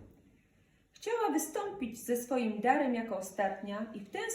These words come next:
sposób chociaż częściowo naprawić ewentualne zło wyrządzone przez staruchę. Tymczasem chrzestne matki przystąpiły do wręczania księżniczce swoich szczególnych,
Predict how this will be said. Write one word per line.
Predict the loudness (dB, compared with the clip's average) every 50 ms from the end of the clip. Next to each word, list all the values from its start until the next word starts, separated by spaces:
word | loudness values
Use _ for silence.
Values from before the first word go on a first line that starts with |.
| -6 -4
sposób | -2 -2 -2 -2 -4 -8 -12 -10 -10
chociaż | -8 -4 -4 -4 -4 -2
częściowo | -2 0 0 0 -2 -4 -2 -2 -2 0 2 2
naprawić | 2 2 0 -2 -2 -2 -2 -2 -4 -6 -6 -6
ewentualne | -6 -6 -6 -6 -6 -4 -4 -2 0 2 4 4 2 2
zło | -2 -2 -4 -4 -2
wyrządzone | -4 -4 -4 -4 -4 -4 -4 -6 -6 -8 -8
przez | -10 -10 -12 -12 -12 -12
staruchę. | -6 -4 -4 -4 -4 -6 -10 -12 -14 -16 -16 -16 -20 -20 -20 _ _ _ _ _ _ _ _ _ _ _ -20 -20 _ _
Tymczasem | -4 -4 -2 -2 -2 -2 -2 0 0 0 0 -2
chrzestne | -2 -2 -4 -4 -4 -4 -4 -4 -2 -2 0
matki | 0 -2 -2 -4 -8 -12 -10 -8 -8 -8 -6
przystąpiły | -6 -6 -6 -6 -4 -2 0 0 0 0 -2 -2 0 2
do | 2 2
wręczania | 2 0 -2 -4 0 2 4 4 4 4 2
księżniczce | 0 -2 -6 -6 -6 -2 -2 -2 -2 -2 -4 -8 -8 -8
swoich | -8 -8 -8 -6 -6 -6 -8 -10
szczególnych, | -12 -10 -8 -8 -6 -4 0 2 4 4 4 2 0 -2